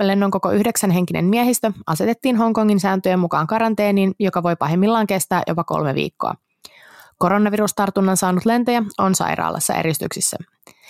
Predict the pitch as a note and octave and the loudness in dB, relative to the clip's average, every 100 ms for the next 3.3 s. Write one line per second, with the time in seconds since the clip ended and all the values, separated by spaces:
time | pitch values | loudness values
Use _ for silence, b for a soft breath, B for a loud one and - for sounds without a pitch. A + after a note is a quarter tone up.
0 | B _ G3+ A3+ B3 A3+ A#3+ B3+ C4 B3+ | B _ 2 4 4 2 2 0 0 0
1 | A#3+ A3+ A3+ A3 - G3 - G#3 G3 G3 | 0 2 0 -2 -2 -4 0 2 2 2
2 | F#3+ - - G3+ A3 A#3+ A3+ G#3+ - G3 | 0 0 0 0 2 2 2 2 2 2
3 | F#3 F#3+ | 2 2